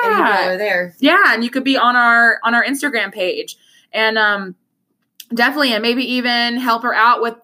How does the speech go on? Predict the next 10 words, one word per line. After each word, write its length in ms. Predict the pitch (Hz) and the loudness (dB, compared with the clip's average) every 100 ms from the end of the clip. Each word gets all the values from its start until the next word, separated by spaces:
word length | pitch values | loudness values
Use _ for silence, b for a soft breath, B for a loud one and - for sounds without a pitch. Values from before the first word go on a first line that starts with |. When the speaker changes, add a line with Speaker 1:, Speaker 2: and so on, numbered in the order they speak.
| - | -14
Speaker 2:
you 100 | 214 | -10
know, 220 | 196 185 | -6 -8
being 340 | 180 226 226 | -6 -8 -6
on 140 | 226 220 | -6 -8
the 80 | 220 | -8
podcast 640 | - 226 226 220 214 214 - | -4 -4 -2 -2 -2 -4 -6
on 480 | 202 196 196 196 190 _ _ _ _ | -4 -2 -4 -6 -12 _ _ _ _
over 260 | - 220 226 | 0 2 2
in, 300 | 214 208 208 | 0 -4 -6
uh, 240 | 196 196 | -4 -4